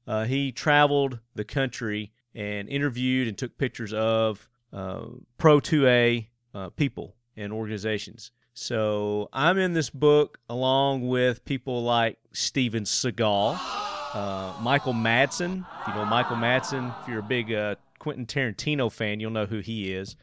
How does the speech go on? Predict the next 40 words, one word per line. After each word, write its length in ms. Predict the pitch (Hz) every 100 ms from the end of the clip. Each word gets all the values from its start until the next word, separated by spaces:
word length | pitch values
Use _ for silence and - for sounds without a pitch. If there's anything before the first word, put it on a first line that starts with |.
| _
He's 220 | - 110 104
been 220 | 110 107
in 180 | 107 107
a, 500 | 107 101 98 85 98
a 60 | -
ton 320 | - 127 120
of 240 | 104 98
Quentin 220 | - 113
Tarantino 500 | 107 117 104 113 104
movies, 320 | 101 101 98 87
Reservoir 480 | 113 110 107 110
Dogs, 680 | 104 104 110 110 107 - - - _ _
Kill 280 | - 165 151
Bill 400 | 120 127 127 127
series. 1160 | - 135 127 127 123 123 120 110 - - - - _
Uh, 460 | - 98 98 95 92
he 140 | 98 107
was 160 | 101
in 180 | 110 104
that 220 | 104 104
new, 580 | 110 113 113 113 117 110 - _ _ - _
the 200 | 131 107
new, 300 | 104 107 110
The 80 | 101
Hateful 400 | 104 131 117 92
Eight, 260 | 110 117 - _
I 60 | 104
think 220 | - 107
is 100 | 98
what 160 | 104 107
it's 120 | -
called. 360 | 120 113 113
That 80 | 104
was 120 | 98
a, 160 | 98 92 - -
a 100 | 107
great, 260 | 104 101 - -
uh, 200 | - - - - -
movie 340 | 110 107 104
with 200 | 101 95